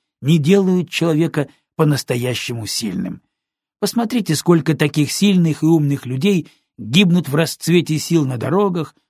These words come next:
в горах, на водоёмах от разных случайностей. По-моему, быть мужчиной — это значит двигаться, что-то творить, двигаться, минуя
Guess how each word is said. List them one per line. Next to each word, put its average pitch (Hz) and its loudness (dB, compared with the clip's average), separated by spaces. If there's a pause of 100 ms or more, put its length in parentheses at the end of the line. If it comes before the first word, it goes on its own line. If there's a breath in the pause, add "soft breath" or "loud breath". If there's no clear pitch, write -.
в - -16
горах, 165 -4 (100)
на 208 -8
водоёмах 160 -2 (300)
от 240 0
разных 165 2
случайностей. 92 -4 (1500)
По-моему, 185 2
быть 185 6
мужчиной — 180 4
это 160 0
значит 151 -2
двигаться, 147 0 (380)
что-то 131 -4
творить, 143 0 (560)
двигаться, 180 2
минуя 160 2